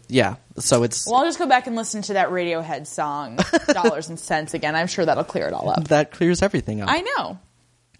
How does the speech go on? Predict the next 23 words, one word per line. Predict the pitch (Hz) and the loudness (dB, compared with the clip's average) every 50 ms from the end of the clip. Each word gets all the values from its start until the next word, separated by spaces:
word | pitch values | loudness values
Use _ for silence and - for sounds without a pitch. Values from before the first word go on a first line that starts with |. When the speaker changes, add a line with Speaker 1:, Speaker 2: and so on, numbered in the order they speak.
| _ _ _ _ _ | _ _ _ _ _
Speaker 1:
Uh, | - 127 127 127 123 | 2 4 4 4 4
but | 139 135 117 | 2 0 2
nobody | 156 202 233 233 233 214 190 | 2 2 4 4 4 4 4
has | 175 165 151 151 135 | 6 6 4 4 2
anything | 143 135 127 120 - 127 120 113 107 107 107 110 - _ _ _ - - - - - | 2 0 0 2 2 2 2 2 2 0 -4 -6 -8 _ _ _ -20 -20 -20 -6 0
that | - 127 123 113 | 2 2 4 4
he | 131 127 | 2 2
can | - 135 127 117 | 4 4 4 6
buy | 123 113 110 113 110 110 107 | 6 6 6 6 6 4 4
with | 104 - - 120 - | 2 2 -2 -2 -2
the | 123 113 | -2 -4
threepenny | - - 113 - 117 110 110 | -2 -2 -2 0 0 -2 0
bit. | - - 110 - | 2 2 2 2
The | - | 2
cheapest | 123 - - 165 - 147 - - | 0 2 0 4 4 2 4 6
thing | 147 135 | 6 6
in | 127 | 6
accessories | 120 - - - 127 113 - - 123 120 117 110 | 4 2 4 4 4 4 4 4 2 2 2 2
is | 120 107 104 - - | -2 -4 -4 -2 0
sixpence | - 127 - - - 135 117 110 - | 0 0 0 -2 -2 0 0 0 0
for | - - 120 | 4 4 6
a | 110 | 6
handkerchief. | 120 127 123 - 113 107 - - 117 110 - - - | 8 6 6 4 2 0 2 0 0 0 0 -4 -14